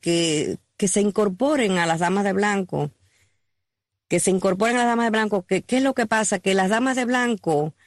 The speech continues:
a la vez que han tenido una fama internacional y han sido muy reconocidas en el mundo entero,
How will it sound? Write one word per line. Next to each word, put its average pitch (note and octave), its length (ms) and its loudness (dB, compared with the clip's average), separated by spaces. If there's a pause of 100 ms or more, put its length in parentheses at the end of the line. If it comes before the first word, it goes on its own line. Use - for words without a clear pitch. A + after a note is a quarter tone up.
(240)
a E3+ 100 2
la F#3+ 140 2
vez A3 200 0
que - 140 -2
han A#3 200 0
tenido A#3 580 0
una A3+ 540 0
fama A3 480 0
internacional F#3 1160 0
y E3+ 160 0
han F3+ 180 2
sido G#3+ 260 0
muy G#3 220 2
reconocidas G3+ 720 0
en F#3+ 120 0
el F3+ 80 0
mundo G3+ 240 0
entero, G3 500 -2